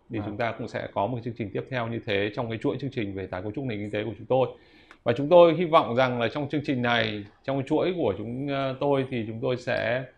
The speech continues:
Speaker 1: có những cái góc nhìn và các cái đóng góp, à, mang tính đóng góp và xây dựng. Thì chúng tôi cũng rất mong các bạn, à, những khán giả của kênh Tài chính Kinh doanh cũng như vậy.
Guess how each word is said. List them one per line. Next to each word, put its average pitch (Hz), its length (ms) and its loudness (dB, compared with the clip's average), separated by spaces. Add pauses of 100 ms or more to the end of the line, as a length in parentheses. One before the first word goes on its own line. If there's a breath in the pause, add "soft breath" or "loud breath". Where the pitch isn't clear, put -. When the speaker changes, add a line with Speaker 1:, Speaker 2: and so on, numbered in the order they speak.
(500)
Speaker 1:
có 117 340 4
những 135 200 -4
cái 117 440 -4 (200)
góc 147 180 -4
nhìn 104 280 -2 (360)
và 104 220 -8
các 120 200 -10
cái 127 80 -6
đóng 98 180 -6
góp, 135 300 -4 (160)
à, 95 260 -8
mang 113 200 -6
tính 104 140 -4
đóng 104 160 -8
góp 139 160 -4
và 110 60 -4
xây 123 180 -2
dựng. 139 160 -2 (540 soft breath)
Thì 110 140 -2
chúng 120 100 -4
tôi 139 140 2
cũng 143 120 -4
rất 202 120 4 (200)
mong 139 300 0
các 160 100 -2
bạn, 143 280 0 (340)
à, 104 260 -6
những 120 180 -6
khán 123 200 0
giả 135 120 2
của 95 100 -2
kênh 127 140 0
Tài 113 160 -2
chính 117 160 -6
Kinh 135 120 -4
doanh 131 180 -4
cũng 143 100 -10
như 160 80 -6
vậy. 147 180 -2